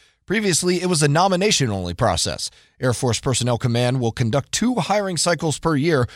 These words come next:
one in the fall and one in the spring. Both cycles together will fill the seven First Sergeant Academy classes throughout the year.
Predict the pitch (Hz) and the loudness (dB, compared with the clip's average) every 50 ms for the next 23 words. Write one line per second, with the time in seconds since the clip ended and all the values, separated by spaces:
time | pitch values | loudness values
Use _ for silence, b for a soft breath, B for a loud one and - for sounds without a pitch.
0 | B B B - 110 104 104 101 101 92 - 147 170 202 240 226 190 170 160 156 | B B B -4 -2 -2 0 0 -2 0 0 2 4 4 4 4 4 4 2 2
1 | 175 190 185 175 156 143 123 - - 302 190 147 95 65 - b b b b b | 0 0 0 0 -2 -2 -2 -2 0 0 0 0 0 -4 -12 b b b b b
2 | b b - 190 208 - - - 196 190 175 - 170 156 131 - - 123 170 196 | b b 0 0 0 0 -4 0 2 0 2 2 0 -2 -2 -2 0 2 2 2
3 | 185 123 92 82 85 104 104 - - 185 202 165 143 113 - - 196 202 180 180 | 2 0 -4 -4 -4 -6 -4 -2 0 0 0 0 0 -2 -2 0 0 0 0 0
4 | 175 147 - - 202 196 156 - - 190 185 165 160 156 147 135 - - 170 180 | -4 -4 -2 -2 0 0 2 2 2 2 2 2 2 0 0 0 0 0 0 2
5 | 165 156 143 127 - - 175 180 165 139 - 135 117 - - 123 131 135 123 107 | 2 0 -2 -4 -2 0 2 2 2 2 0 -2 -4 -4 -2 0 2 2 0 0
6 | 107 95 117 147 131 82 50 - | -2 -4 -2 -2 -2 -4 -8 -16